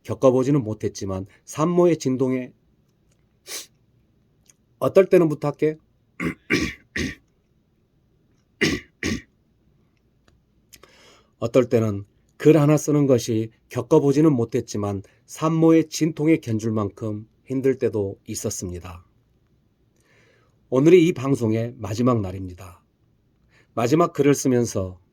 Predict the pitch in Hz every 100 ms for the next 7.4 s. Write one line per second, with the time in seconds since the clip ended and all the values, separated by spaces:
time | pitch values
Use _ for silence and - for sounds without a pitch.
0 | _ - 107 135 139 123 143 139 139 151
1 | 151 160 151 156 113 123 123 120 - 120
2 | 139 107 113 101 98 98 98 _ _ _
3 | _ - 135 - 175 147 143 160 151 151
4 | - 117 127 120 113 104 98 92 90 _
5 | _ _ - 156 - 160 147 _ _ -
6 | 123 147 131 131 135 131 156 175 185 131
7 | 120 120 117 131